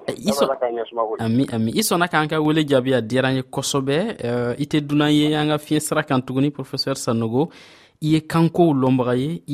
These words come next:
Speaker 1: ye ɲininikɛla ye Burkina Faso foroba ɲininikɛso C N R S T ra. I ye Mandenkan lɔnbaga ye. Fɔlɔ, an b'a daminɛ ni ɲininkali min ye, Burkina Faso siyakan joli de bɛ yen?
Speaker 2: Ni i b'a jate minɛ, Kuma ni babu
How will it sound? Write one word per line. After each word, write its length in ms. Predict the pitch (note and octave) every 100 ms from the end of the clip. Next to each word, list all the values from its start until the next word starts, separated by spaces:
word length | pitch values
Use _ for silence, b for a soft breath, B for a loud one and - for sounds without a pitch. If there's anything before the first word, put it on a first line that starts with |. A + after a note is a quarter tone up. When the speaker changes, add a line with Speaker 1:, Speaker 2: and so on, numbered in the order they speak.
| D3
Speaker 1:
ye 60 |
ɲininikɛla 680 | D3 D#3 D#3 D3+ D#3+ D3+ C#3+
ye 80 | C#3+
Burkina 440 | C#3 C#3+ D3+ D3+
Faso 460 | - A2+ - B2+ C3
foroba 380 | - A#2+ A2+
ɲininikɛso 760 | A#2 C3+ C#3 C#3 C3 - C3+ A2+
C 200 | - C3+
N 100 | C3+
R 120 | C3
S 100 | C3+
T 180 | - C#3+
ra. 240 | A#2 A2+ - B B _
I 40 | D3+ E3
ye 60 |
Mandenkan 760 | E3 C#3 B2 A#2 A#2+ A2+ C#3+ C#3
lɔnbaga 420 | B2+ A#2+ A#2 A#2
ye. 260 | A#2 D3+ G#3+ B B -
Fɔlɔ, 300 | - G#3+ G#3+
an 80 | G#3+
b'a 100 | A#3+
daminɛ 340 | G3 F3+ C#3+
ni 80 | D#3
ɲininkali 400 | D3+ C3 B2 C3+
min 140 | C#3+ C3+
ye, 100 | B2
Burkina 460 | B2+ F3+ G3+ G3
Faso 340 | G3+ C#3 - C3+
siyakan 680 | - - F#3+ - - F3+ D3
joli 220 | C3 C3+
de 60 |
bɛ 120 | A#2 A2
yen? 140 | G#2+ A2 - C3
Speaker 2:
Ni 100 | D#3+
i 260 | F3 -
b'a 200 | F3 F3+ F3
jate 300 | A#2+ A2+ C3
minɛ, 600 | B2 G#2+ G2+ F#2+ F2 F2 E2+ _ _
Kuma 220 | C#3+ C#3+
ni 240 | B2 G#2 G2 - _
babu 500 | G#2+ A2 A#2 G2+ F#2